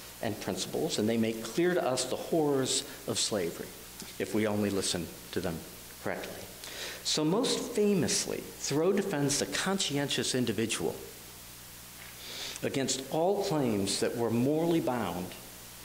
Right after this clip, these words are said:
to respect and support a state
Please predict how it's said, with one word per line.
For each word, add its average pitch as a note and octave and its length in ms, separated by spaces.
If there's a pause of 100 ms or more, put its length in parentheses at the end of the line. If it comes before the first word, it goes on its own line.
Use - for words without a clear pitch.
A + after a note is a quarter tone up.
(1160)
to A2 140
respect D3+ 580
and G2+ 140
support D3 640
a G2 80
state - 560